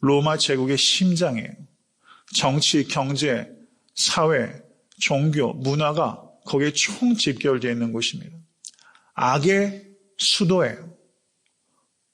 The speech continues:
그런데 거기에서도 예수를 믿어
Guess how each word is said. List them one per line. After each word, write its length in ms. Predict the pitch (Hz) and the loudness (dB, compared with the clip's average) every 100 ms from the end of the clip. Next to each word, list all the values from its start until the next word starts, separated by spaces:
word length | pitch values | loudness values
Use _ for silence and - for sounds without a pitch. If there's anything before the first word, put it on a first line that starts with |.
| _ _ _ _ - | _ _ _ _ -4
그런데 360 | 170 147 151 | 0 2 0
거기에서도 1000 | 156 - 151 160 196 185 185 202 208 233 - - _ _ _ _ _ _ _ _ _ _ _ _ | -2 -2 0 4 2 2 2 2 0 -4 -14 -20 _ _ _ _ _ _ _ _ _ _ _ _
예수를 580 | 143 147 151 - 156 156 | 2 4 2 0 -2 0
믿어 480 | 131 131 120 113 | -2 0 0 -2